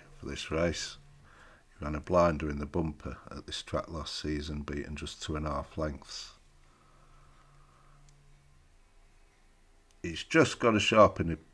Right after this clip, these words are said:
his jumping a little, but he's gonna relish that stiff finish here,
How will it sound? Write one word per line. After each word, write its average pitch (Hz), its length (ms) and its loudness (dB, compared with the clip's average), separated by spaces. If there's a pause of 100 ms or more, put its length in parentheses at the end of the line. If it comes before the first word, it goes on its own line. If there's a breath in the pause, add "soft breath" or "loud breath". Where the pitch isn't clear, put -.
(120)
his 82 220 -2
jumping 85 460 0
a 82 80 0
little, 82 500 0 (760)
but 80 300 -2
he's 80 240 -6
gonna 92 320 2
relish 87 760 2 (100)
that 78 220 -2 (1600)
stiff - 380 -4 (240)
finish 82 400 -2
here, 82 360 0